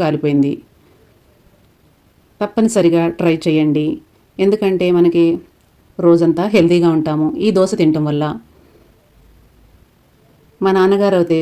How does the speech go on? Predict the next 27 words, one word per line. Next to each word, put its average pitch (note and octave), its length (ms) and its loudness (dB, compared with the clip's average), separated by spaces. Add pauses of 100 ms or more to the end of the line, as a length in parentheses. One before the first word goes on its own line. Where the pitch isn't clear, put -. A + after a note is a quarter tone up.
(100)
ప్రతిరోజు E3 500 0 (340)
ఎగ్, E3+ 200 0
ఒక E3 60 2 (100)
ఎగ్ D#3 240 -2
తినండి D#3 320 2 (100)
అని E3+ 140 0
చెబుతూ D#3 300 -4
ఉంటారు. D#3 340 -4 (600)
మనం G3 220 2
ప్రతిరోజు F#3+ 460 0 (200)
ఎగ్ D#3 220 0
తినటం E3 260 0
వల్ల D#3 160 -2 (340)
చాలా D#3+ 280 -2
బలంగా, D#3 400 0 (960)
ఏ F#3 120 2 (140)
రోగాలు F3+ 400 2
మన E3+ 160 6
దగ్గరికి D#3 300 -2
అయితే D#3 240 -2
రావు. C#3 240 -2 (320)
ఇలా G3+ 120 0 (100)
ఒక్కొక్క F3+ 260 -4
రోజు D#3+ 180 0 (140)
ఒక్కో E3+ 200 0
విధంగా, D3+ 320 -4 (180)
ఒకరోజు F3 280 -2